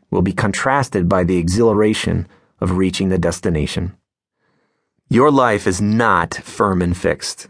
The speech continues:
and you cannot find it by submitting to a forced march. You are not a noun. You are a verb. You are endlessly becoming. This book is about partnering with God in creating and becoming,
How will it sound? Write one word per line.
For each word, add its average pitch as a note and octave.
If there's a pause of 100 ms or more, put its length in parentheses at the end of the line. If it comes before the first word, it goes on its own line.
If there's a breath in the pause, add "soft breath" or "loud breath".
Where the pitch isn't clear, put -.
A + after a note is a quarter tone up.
(120)
and F#2
you F#2
cannot B2+
find F2
it D#2+
by F2+
submitting F#2
to F2+
a D#2+
forced - (100)
march. E2 (640)
You G#2+
are F2+
not F#2+
a F2+
noun. D#2 (760)
You D#2+
are F2
a F2+
verb. D#2 (380)
You G#2
are F2 (100)
endlessly G#2+
becoming. E2 (1040)
This D3+
book G#2+
is G2
about F2
partnering B2+
with B2
God E2
in F#2
creating A#2+
and B2+
becoming, F2